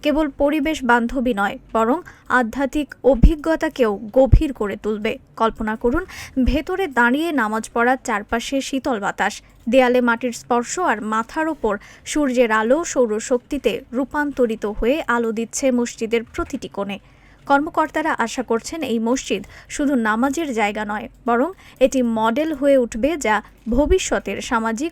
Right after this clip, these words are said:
ও ধর্মীয় স্থাপনা নির্মাণে অনুপ্রেরণা দেবে। আবুধাবির মাজদার সিটিতে দাঁড়িয়ে থাকা এই মসজিদ তাই হয়ে উঠেছে এক প্রতীক, যেখানে বিশ্বাস আর বিজ্ঞান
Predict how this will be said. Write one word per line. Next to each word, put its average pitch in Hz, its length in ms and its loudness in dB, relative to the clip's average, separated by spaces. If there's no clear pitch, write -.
ও 240 40 4
ধর্মীয় 294 420 0
স্থাপনা 247 560 -2
নির্মাণে 240 440 0
অনুপ্রেরণা 220 680 -2
দেবে। 208 260 -6
আবুধাবির 349 600 4
মাজদার 240 540 2
সিটিতে 294 460 -4
দাঁড়িয়ে 240 360 4
থাকা 269 300 -4
এই 226 140 0
মসজিদ 233 540 -4
তাই 220 180 0
হয়ে 285 240 4
উঠেছে 320 440 -4
এক - 200 -2
প্রতীক, 190 300 -2
যেখানে 311 380 -2
বিশ্বাস 254 460 -2
আর 254 160 2
বিজ্ঞান 240 460 -2